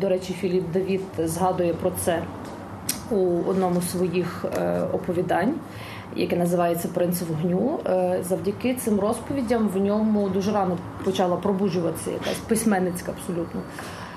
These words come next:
уява. І, е, з огляду на те, що хлопчик зростав в атмосфері, е, війни і постійного цього жаху якогось, і, е, завдяки тому, що вони взагалі вижили практично дивом, в нього от почав, напевно, зароджуватися на той момент якийсь,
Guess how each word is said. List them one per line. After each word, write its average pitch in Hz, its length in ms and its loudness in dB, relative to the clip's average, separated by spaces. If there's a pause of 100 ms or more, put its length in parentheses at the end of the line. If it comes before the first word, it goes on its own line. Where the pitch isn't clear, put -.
(140)
уява. 196 500 2 (120)
І, 254 380 4
е, 202 600 2
з 196 100 -2
огляду 233 300 2
на 214 100 2
те, 226 140 0
що 233 160 -2
хлопчик 214 500 -2 (100)
зростав 190 560 0
в 180 60 2 (100)
атмосфері, 190 640 0
е, 92 280 -2 (420)
війни 202 460 2
і - 80 -4
постійного 190 800 0 (100)
цього 185 260 -2
жаху 226 580 0 (640)
якогось, 202 840 -2
і, 185 600 0
е, 185 140 0 (280)
завдяки 180 600 -2
тому, 196 360 2
що - 380 -4
вони 180 320 0
взагалі 180 380 2
вижили 180 380 2
практично 180 540 -4
дивом, 285 440 0
в 208 80 -2
нього 214 280 2
от 202 100 -2
почав, 180 320 -2
напевно, 180 380 0
зароджуватися 175 800 0
на 180 60 -6
той 175 160 -4
момент 180 400 0
якийсь, 180 340 -4